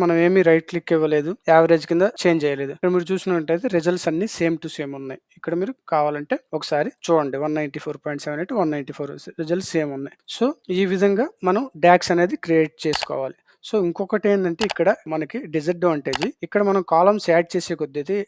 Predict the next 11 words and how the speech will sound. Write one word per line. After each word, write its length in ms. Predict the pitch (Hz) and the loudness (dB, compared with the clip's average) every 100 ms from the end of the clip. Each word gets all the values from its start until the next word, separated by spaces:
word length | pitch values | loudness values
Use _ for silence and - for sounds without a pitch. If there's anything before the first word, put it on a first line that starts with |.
| 165 | -6
ఎన్నైతే 340 | 165 208 240 - | -4 -4 -4 -2
కాలమ్స్, 280 | 170 175 - 165 | -2 -2 -4 -4
క్యాలిక్యులేటెడ్ 480 | 151 160 170 170 156 | -4 -6 -10 -10 -6
కాలమ్స్ 260 | 147 147 147 | -8 -8 -10
యాడ్ 120 | 139 | -10
చేస్తే 160 | 143 - 233 | -8 -6 -4
అవి 100 | 156 | -2
డేటా 220 | 175 185 175 | 0 2 2
సెట్‌కి 240 | 175 - 175 | 0 0 2
యాడ్ 140 | 160 151 | 4 2
అవుతా 200 | 143 | 0